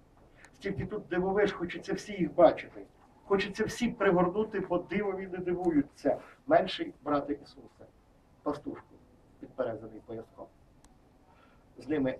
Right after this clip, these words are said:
святий Миколай, він розкладає ватру. Мати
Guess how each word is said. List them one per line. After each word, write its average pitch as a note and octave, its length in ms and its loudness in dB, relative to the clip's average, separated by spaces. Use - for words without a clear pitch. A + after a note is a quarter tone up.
святий C#3+ 340 0
Миколай, C#3+ 520 -2
він C#3 260 4
розкладає B2+ 580 0
ватру. - 360 0
Мати C3+ 480 2